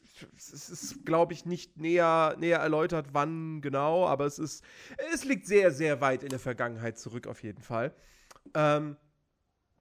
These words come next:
und, äh, China, das, das Kaiserreich China, wird von den Hunnen angegriffen.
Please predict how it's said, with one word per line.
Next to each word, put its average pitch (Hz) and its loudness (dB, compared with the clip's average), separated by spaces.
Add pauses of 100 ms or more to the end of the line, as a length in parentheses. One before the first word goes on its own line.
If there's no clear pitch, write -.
(140)
und, 175 6
äh, 151 4
China, 214 4
das, 180 -2
das - -2
Kaiserreich 190 2
China, 190 0
wird 151 -2 (380)
von 143 2
den 143 0 (120)
Hunnen 175 0 (260)
angegriffen. 110 -10